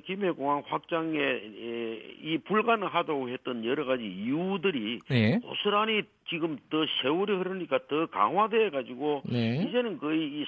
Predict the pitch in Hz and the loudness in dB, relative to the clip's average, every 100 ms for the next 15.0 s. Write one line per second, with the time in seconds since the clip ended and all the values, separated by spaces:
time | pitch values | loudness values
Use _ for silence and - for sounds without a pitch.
0 | - 147 214 - 196 - 233 202 127 104 | 2 4 4 2 -2 0 -2 0 -2 -6
1 | - - - - 104 113 113 104 98 92 | -16 -20 -20 -16 -12 -10 -8 -10 -12 -12
2 | 87 - 254 - 269 226 214 156 143 135 | -6 2 2 2 0 0 0 -2 -2 -2
3 | 107 87 - - 254 294 254 240 233 175 | -4 -4 -6 -4 2 4 4 0 -6 -8
4 | - 143 127 117 160 135 110 98 101 98 | -6 -4 -4 -2 -2 -2 -4 -6 -6 -4
5 | 101 107 107 101 80 - - - 95 - | -2 0 2 0 -2 -12 -18 -12 -10 -8
6 | 87 92 101 92 90 - 87 - 113 113 | -8 -6 -4 -2 -4 -2 -6 -2 0 0
7 | - - - - 80 90 101 98 107 101 | -2 -12 -14 -10 -8 -8 -6 -4 -4 -6
8 | 78 90 - 101 76 85 90 90 214 233 | -6 -6 -6 -8 -8 -8 -4 4 6 6
9 | 151 - - 196 220 185 147 135 143 180 | 4 -4 0 8 10 10 10 6 2 0
10 | 190 185 185 165 160 160 147 262 - - | 4 6 6 6 6 8 8 4 0 -18
11 | 113 139 - 220 226 175 95 90 120 113 | -16 -14 -4 -2 0 0 0 -2 -4 -6
12 | 117 131 139 95 180 185 143 120 147 160 | -6 -2 -2 6 10 12 10 8 8 8
13 | 151 147 127 107 147 - - _ 147 143 | 8 8 10 8 6 4 -10 _ 4 6
14 | 131 104 - - _ - 131 127 165 175 | 6 4 -2 -12 _ -6 2 6 8 8